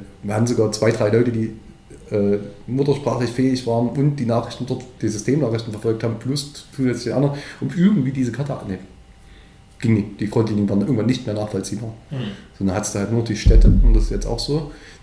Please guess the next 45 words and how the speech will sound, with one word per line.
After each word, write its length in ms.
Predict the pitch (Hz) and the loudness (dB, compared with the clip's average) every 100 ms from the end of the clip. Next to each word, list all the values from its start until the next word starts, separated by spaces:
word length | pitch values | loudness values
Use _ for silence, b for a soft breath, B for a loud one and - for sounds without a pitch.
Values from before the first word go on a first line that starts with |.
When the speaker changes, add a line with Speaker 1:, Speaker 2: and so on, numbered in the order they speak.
| - | -12
Speaker 1:
die 60 | 101 | -8
sind 380 | 113 110 107 - | -4 -4 -6 -6
im 100 | 101 | -2
Wesentlichen 440 | 104 107 107 104 | -2 -2 -6 -8
gerade, 380 | 101 95 98 95 - 98 | -6 -4 -2 -6 -10 -10
äh, 1040 | 92 92 98 - - - - - - 95 | -8 -8 -12 -20 -20 -20 -20 -16 -4 0
äh, 60 | 90 - | 0 2
in 180 | 113 95 | 2 6
Homs, 460 | 113 151 - - - | 6 6 0 -8 -4
was 160 | 107 - | -2 2
eine 160 | 104 | 4
der 120 | 104 104 | 4 4
Hochburgen 540 | 139 - 147 147 139 | 2 4 2 4 2
war, 340 | 143 165 180 - - - - | 2 2 -2 -10 -20 -12 -4
auch 160 | - | 0
wenn 140 | 101 98 | 0 2
immer 200 | 131 139 | 4 6
über 140 | 113 | 6
Damaskus 540 | 107 101 101 143 143 - | 4 4 4 2 0 -4
gesprochen 400 | 113 - 110 110 | -6 -2 0 2
wurde, 160 | 117 | 2
die 60 | 107 | 2
Bewegung 420 | 101 101 117 104 | 2 4 4 2
hat 180 | 104 - | 0 -4
tatsächlich 320 | - 101 101 | -2 -2 2
im 160 | 101 101 - | 2 0 0
Wesentlichen 340 | 104 110 104 104 | 0 2 2 2
in 80 | 101 | 0
Homs 240 | 139 131 - | 0 -2 -4
stattgefunden 580 | 113 - 117 131 131 - - B B B B | -4 -4 -2 -2 -2 -6 -12 B B B B
oder 120 | 104 | -6
von 140 | - 113 | 0 2
dort 140 | 135 | 2
aus. 300 | 131 135 135 B B B B B - | 2 0 -2 B B B B B -6
Und 100 | 95 | -4
dort 100 | 87 | -4
ist 80 | |
ungefähr 200 | 90 87 | -6 -6
die 80 | 90 | -4
Hälfte 260 | 90 104 104 | -2 -2 -4
der 60 | |
Stadt 180 | - 92 | -4 -4
einfach 200 | 104 92 | -4 -2
mal 140 | 95 87 - - - | -2 -4 -8 -16 -6
Erdboden. 500 | - - 104 110 | -6 -2 -2 -2